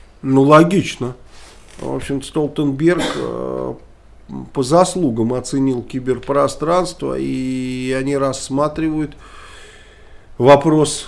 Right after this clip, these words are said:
защиты этого киберпространства и ведения боевых действий в киберпространстве. Ну, в общем-то, всё, всё абсолютно правильно, молодцы.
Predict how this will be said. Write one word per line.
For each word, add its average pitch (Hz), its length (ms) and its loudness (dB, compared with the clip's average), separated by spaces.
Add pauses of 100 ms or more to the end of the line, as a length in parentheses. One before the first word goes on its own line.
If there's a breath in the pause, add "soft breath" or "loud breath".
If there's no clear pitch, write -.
(160 loud breath)
защиты 127 800 2
этого 120 300 -8
киберпространства 131 1300 -6
и 123 160 -6
ведения 127 540 -2
боевых 123 600 -4
действий 147 480 -4
в - 100 -16
киберпространстве. 127 1200 -8
Ну, 117 340 -12
в - 20 -10
общем-то, 127 480 -16
всё, 131 240 -10
всё 147 280 -6
абсолютно 156 580 -2
правильно, 143 560 -4
молодцы. 127 680 -8